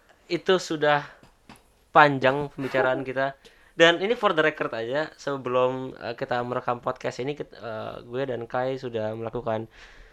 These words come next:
Speaker 1: pre-interview <laughs> selama tiga jam lebih kayaknya.
Speaker 2: <laughs>
Speaker 1: Kita
Speaker 2: Ternyata
Speaker 1: udah
Speaker 2: itu konten lebih bagus sebenarnya, tapi
Speaker 1: Iya.
Speaker 2: nggak direkord.
Speaker 1: <laughs> Ya, semoga konten yang kita rekam sekarang ini ya sama lah sama yang tadi kita pre-interview.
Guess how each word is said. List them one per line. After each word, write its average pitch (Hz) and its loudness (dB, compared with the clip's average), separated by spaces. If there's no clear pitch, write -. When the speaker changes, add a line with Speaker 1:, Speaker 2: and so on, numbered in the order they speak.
Speaker 1:
pre-interview 185 0
<laughs> 220 2
selama 165 10
tiga 165 6
jam 165 10
lebih 160 2
kayaknya. 139 0
Speaker 2:
<laughs> - -16
Speaker 1:
Kita 156 2
Speaker 2:
Ternyata 151 8
Speaker 1:
udah 185 8
Speaker 2:
itu 175 4
konten 156 6
lebih 165 8
bagus 160 8
sebenarnya, 135 0
tapi 135 0
Speaker 1:
Iya. 165 0
Speaker 2:
nggak 151 6
direkord. 147 2
Speaker 1:
<laughs> - -2
Ya, 160 6
semoga 151 0
konten 147 0
yang 143 0
kita 143 -2
rekam 127 0
sekarang 123 -4
ini 139 -2
ya 120 -4
sama 117 0
lah 123 4
sama 110 -6
yang 110 -4
tadi 110 -4
kita 110 -8
pre-interview. 120 -4